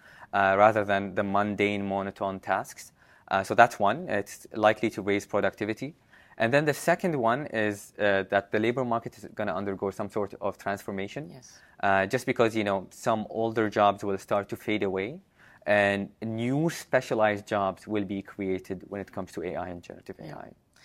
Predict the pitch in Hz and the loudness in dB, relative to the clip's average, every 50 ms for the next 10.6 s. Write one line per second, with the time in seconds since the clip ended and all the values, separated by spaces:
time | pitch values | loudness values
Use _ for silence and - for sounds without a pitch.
0 | - - _ _ - - 202 208 202 208 202 - 208 196 185 180 165 - 190 160 | -20 -20 _ _ -8 -6 -6 -6 -6 -8 -8 -6 -6 -6 -6 -6 -6 -6 -6 -6
1 | 175 170 160 165 156 151 - 175 175 170 175 160 160 160 151 - 151 156 151 - | -6 -6 -6 -6 -8 -8 -8 -10 -10 -10 -10 -10 -10 -10 -10 -10 -8 -8 -8 -10
2 | _ - - - - - _ _ _ - 156 156 151 147 135 - - 156 156 - | _ -20 -20 -20 -20 -20 _ _ _ -4 -2 0 0 0 -2 -6 -8 -10 -10 -10
3 | - - 127 135 131 - - - 160 165 156 - 147 160 156 156 156 156 147 143 | -8 -8 -8 -6 -6 -6 -4 -4 -4 -4 -2 0 0 0 -2 -2 -6 -10 -10 -8
4 | 143 139 139 143 139 143 143 - - 151 147 143 139 139 127 - 131 143 147 - | -8 -8 -6 -6 -6 -8 -10 -10 -10 -10 -8 -8 -8 -8 -8 -8 -10 -12 -14 -18
5 | - - - 135 - - - 143 147 - 143 135 135 131 131 147 156 151 139 135 | -20 -16 -14 -14 -12 -10 -8 -8 -8 -8 -8 -10 -8 -8 -8 -8 -6 -8 -8 -10
6 | - - - 147 151 156 156 147 143 135 - - 143 139 139 139 - 143 151 - | -12 -12 -14 -14 -14 -12 -10 -10 -10 -10 -10 -10 -10 -10 -12 -12 -12 -14 -14 -12
7 | 165 156 151 151 - 156 151 156 180 170 151 143 147 151 - - _ _ - - | -14 -14 -14 -14 -16 -14 -10 -8 -6 -6 -6 -8 -10 -12 -16 -18 _ _ -20 -20
8 | _ _ _ - - 254 180 160 - 160 151 147 143 - - 170 160 147 147 147 | _ _ _ -10 -8 -8 -8 -8 -10 -14 -14 -14 -14 -12 -10 -8 -8 -6 -6 -6
9 | 147 147 147 - 139 135 143 143 - 139 - - 170 160 156 - - - 160 156 | -6 -8 -6 -6 -6 -8 -8 -8 -12 -14 -10 -8 -8 -8 -8 -8 -6 -4 -4 -6
10 | 160 - - - 160 151 147 143 143 139 139 | -6 -8 -8 -6 -4 -4 -4 -4 -6 -8 -12